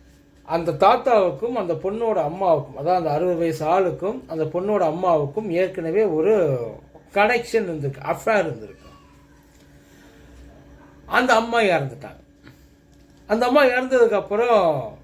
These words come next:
அந்த பொ-, அந்த அம்மாவுக்கு ரெண்டு பொண்ணுங்க. ரெண்டு பொண்ணுங்கள்ல ரெண்டு பொண்ணுங்களுக்குமே கல்யாணம் ஆயிடுச்சு. ரெண்டாவது பொண்ணு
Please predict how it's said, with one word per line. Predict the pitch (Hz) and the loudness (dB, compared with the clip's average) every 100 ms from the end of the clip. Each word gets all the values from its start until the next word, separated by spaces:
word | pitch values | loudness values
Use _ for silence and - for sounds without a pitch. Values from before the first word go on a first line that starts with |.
| - _ _ - _ _ - - - | -20 _ _ -20 _ _ -20 -20 -6
அந்த | 185 214 | 0 2
பொ-, | - 220 | 4 4
அந்த | 202 233 | 4 4
அம்மாவுக்கு | 233 240 226 208 226 | 2 4 2 4 2
ரெண்டு | 202 214 | 2 0
பொண்ணுங்க. | 180 165 135 - - _ _ - - | -2 -2 -6 -10 -20 _ _ -20 -12
ரெண்டு | 180 208 214 | -6 0 0
பொண்ணுங்கள்ல | 202 220 220 214 226 247 196 160 135 117 113 | 2 0 2 2 4 4 4 4 0 -6 -8
ரெண்டு | 170 214 | -4 -2
பொண்ணுங்களுக்குமே | 240 254 262 254 269 | -2 0 0 0 -2
கல்யாணம் | 240 226 208 165 | 2 2 2 0
ஆயிடுச்சு. | 139 - | -4 -6
ரெண்டாவது | 247 254 269 277 233 | -4 -4 0 0 0
பொண்ணு | 196 196 202 | -2 -8 -8